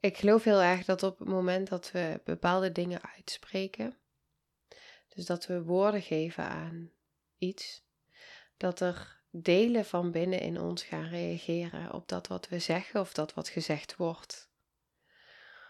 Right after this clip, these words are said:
Dus ik vind het interessant om nu op te merken dat juist in deze aflevering,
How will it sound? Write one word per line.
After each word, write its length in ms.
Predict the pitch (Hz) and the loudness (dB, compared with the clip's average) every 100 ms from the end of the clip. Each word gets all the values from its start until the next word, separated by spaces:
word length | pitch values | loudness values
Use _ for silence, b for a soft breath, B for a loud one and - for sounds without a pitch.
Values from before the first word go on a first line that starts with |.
| B B B B _ _ _ | B B B B _ _ _
Dus 140 | - 170 | -8 -4
ik 140 | 175 | -4
vind 200 | - 202 | 2 4
het 180 | 208 - | 4 0
interessant 800 | - 185 - 175 - 196 208 208 | 0 0 0 -2 4 4 4 2
om 220 | - 175 | 0 2
nu 100 | 175 | 4
op 300 | 185 - 180 | 2 0 -2
te 140 | - 175 | -4 -6
merken 460 | 160 151 175 - | -4 -4 -4 -4
dat 220 | 185 180 - | -2 -2 0
juist 420 | 156 170 196 - | 2 2 0 -2
in 160 | 170 | -4
deze 320 | 170 170 180 - | 0 -2 -2 -4
aflevering, 840 | 170 - 180 185 - 196 196 247 | -6 0 0 0 -6 -6 -4 -6